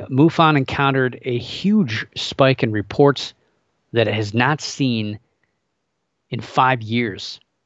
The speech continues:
So the month of April saw a spike in reports with over a thousand worldwide reports,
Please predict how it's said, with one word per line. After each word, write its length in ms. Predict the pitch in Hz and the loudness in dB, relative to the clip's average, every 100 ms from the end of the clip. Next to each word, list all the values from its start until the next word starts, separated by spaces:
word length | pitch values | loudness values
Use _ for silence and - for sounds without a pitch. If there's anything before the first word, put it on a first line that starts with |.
| _ _ _ _ | _ _ _ _
So 180 | - | -4
the 100 | 131 | -2
month 200 | 143 175 | 0 0
of 120 | 147 127 | -2 -4
April 360 | 151 175 147 120 | -4 -4 -2 -4
saw 240 | - 139 | -2 -2
a 120 | 123 | -2
spike 480 | 127 - - 165 - | -8 -8 -4 -4 -2
in 80 | 139 | -4
reports 520 | 123 - 156 151 - | -4 -2 2 2 2
with 160 | 139 - | -2 0
over 300 | 156 151 160 - | 0 2 0 -2
a 80 | |
thousand 760 | 139 - - 156 214 127 127 110 - | -6 -4 2 4 4 2 0 -2 -6
worldwide 680 | 127 113 170 139 139 135 | -4 2 2 2 2 4
reports, 680 | 117 110 - 151 147 - | 0 -2 2 2 2 -6